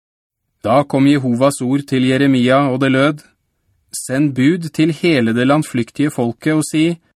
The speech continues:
'Dette er hva Jehova har sagt om Shemaya fra Nehelam. Fordi Shemaya har profetert for dere uten at jeg har sendt ham, og han har prøvd å få dere til å sette deres lit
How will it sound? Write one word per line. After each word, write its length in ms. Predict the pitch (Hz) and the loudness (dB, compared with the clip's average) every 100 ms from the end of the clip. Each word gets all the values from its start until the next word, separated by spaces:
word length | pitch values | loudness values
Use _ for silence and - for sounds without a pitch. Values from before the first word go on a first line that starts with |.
| _ _ _ _ _ - | _ _ _ _ _ -8
'Dette 400 | 117 175 - 208 | -2 -2 0 0
er 100 | 196 | 2
hva 160 | 160 151 | 2 4
Jehova 480 | 156 143 127 127 147 147 | 2 2 -2 2 2 2
har 80 | |
sagt 380 | 143 147 156 - | 0 -6 -6 -4
om 120 | 131 127 | -4 -4
Shemaya 600 | - 131 120 120 123 143 | -4 0 0 2 2 0
fra 260 | - 127 131 | 0 -2 0
Nehelam. 640 | 123 117 127 135 147 156 _ _ _ _ _ _ _ _ | 0 0 2 2 0 -2 _ _ _ _ _ _ _ _
Fordi 420 | - 110 107 139 170 | -8 -4 0 0 0
Shemaya 580 | - 165 143 131 143 160 | 0 0 2 2 2 2
har 180 | 127 120 | 2 0
profetert 680 | 135 123 143 139 123 117 | -2 -4 -4 -2 -2 -2
for 120 | - 127 | -2 0
dere 260 | 135 160 | 2 0
uten 420 | 185 170 131 120 | 0 -2 -2 -4
at 140 | 135 135 | -2 0
jeg 160 | 120 | 2
har 100 | 131 | 2
sendt 320 | 139 127 113 143 | 0 -4 -2 0
ham, 220 | 175 214 _ _ _ _ | 0 -4 _ _ _ _
og 120 | 110 | -2
han 140 | 120 135 | 2 2
har 100 | 147 | 0
prøvd 360 | 143 135 151 151 | 0 0 0 -2
å 60 | - | -2
få 180 | 120 117 | -2 0
dere 200 | 127 139 | 0 0
til 200 | 139 131 | -2 -4
å 60 | |
sette 280 | - 143 - | -4 -8 -6
deres 320 | 113 117 131 - | -4 -2 -4 -4
lit 200 | 120 | -4